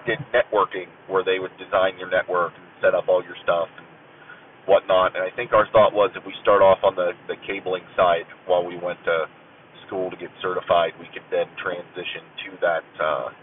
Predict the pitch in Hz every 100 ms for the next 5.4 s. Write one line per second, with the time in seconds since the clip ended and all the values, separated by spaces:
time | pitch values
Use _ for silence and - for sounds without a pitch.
0 | - - - - - - 92 - 98 92
1 | 90 87 80 78 - - 90 - - 85
2 | 82 - - 82 80 78 - 78 - 90
3 | 85 - 87 82 78 - - 78 - -
4 | 78 80 - - - - - - 85 -
5 | - 87 82 82